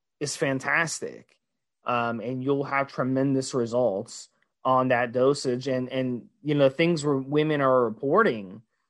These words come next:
is they're reporting really good strength gains, really good lean muscle mass, and, and really, really good fat loss too. Um, so there's, you hit the trifecta with Anavar,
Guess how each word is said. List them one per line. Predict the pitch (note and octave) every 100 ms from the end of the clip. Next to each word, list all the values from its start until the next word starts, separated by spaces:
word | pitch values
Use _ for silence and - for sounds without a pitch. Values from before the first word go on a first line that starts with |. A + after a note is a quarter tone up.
| _ _
is | B2+
they're | C3+
reporting | D3 D3 - D#3 D3+ D3 B2+
really | B2+ D3+ D#3
good | D#3 D3+
strength | - - C3+ C#3+ _
gains, | A#2 A#2 B2+ E3+ G3 - _ _ _
really | C3 D3 D#3 D3+
good | C#3+ D3+ D3 D3
lean | C3 C#3+ C#3+ C#3
muscle | B2+ B2+ C3+
mass, | A#2+ G#2+ A2+ C#3 D3+ - _ _ _ _
and, | C#3+ C#3 B2 B2 D3 -
and | C#3 B2 B2
really, | D3+ D3+ C#3+
really | D3 C#3
good | C#3 C3+
fat | C#3+ -
loss | G2 F#2+ F#2 -
too. | F#3 D3+ G#2 A2 A#2+ _ _ _
Um, | B2+ B2 A#2+ A#2+ A2+ A#2
so | - - C#3 C3+ B2+ A#2+
there's, | C3+ C#3 C3 B2 _ _ -
you | C#3+
hit | D#3+
the | D3+
trifecta | - D#3 D3 C#3+ D3 D#3+ C3+
with | B2
Anavar, | A#2 C#3 B2+ G2 G2 G#2